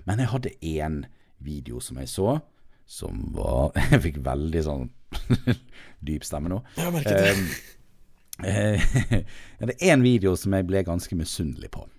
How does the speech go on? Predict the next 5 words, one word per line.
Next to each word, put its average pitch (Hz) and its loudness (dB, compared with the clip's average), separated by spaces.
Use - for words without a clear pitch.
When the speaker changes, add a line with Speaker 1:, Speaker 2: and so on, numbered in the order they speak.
Speaker 1:
faktisk. - -20
Speaker 2:
<clears throat> 127 -8
Ok. - -14
Speaker 1:
En, 71 -6
ehm, 62 -4